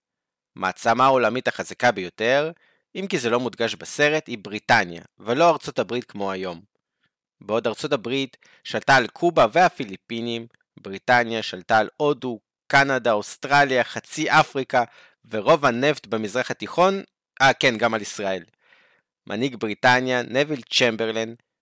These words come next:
מתואר כזקן סנילי, חצי גאון, המנסה למנוע את המלחמה העולמית. למשל, צ'מברלן, בגאונותו, מערב את מוסוליני של איטליה,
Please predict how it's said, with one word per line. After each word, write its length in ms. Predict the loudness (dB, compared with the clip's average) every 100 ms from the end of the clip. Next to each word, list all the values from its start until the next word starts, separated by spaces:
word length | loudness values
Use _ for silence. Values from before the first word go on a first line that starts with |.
| _
מתואר 320 | -20 2 2 2
כזקן 500 | -2 -6 -4 0 0
סנילי, 800 | 0 -2 -2 0 -2 -2 -6 -8
חצי 360 | -8 -10 -6 -6
גאון, 480 | 4 6 6 4 0 _ _ -16
המנסה 420 | -10 -10 -6 -6
למנוע 480 | -4 -4 -2 2 2
את 120 | 0
המלחמה 420 | -8 -6 -4 2
העולמית. 520 | 2 2 -2 -6 -12 -20 _ _ _ _
למשל, 420 | -16 -8 -6 -6
צ'מברלן, 720 | -4 -2 -2 0 -2 -2 -4 -4
בגאונותו, 840 | -4 -2 -4 -4 -8 -4 -2 -2 -8 _ _
מערב 460 | -8 -2 0 -2 -4
את 120 | -6
מוסוליני 540 | -8 -4 -4 -4 -4
של 200 | -4 -6
איטליה, 520 | -10 2 4 4 2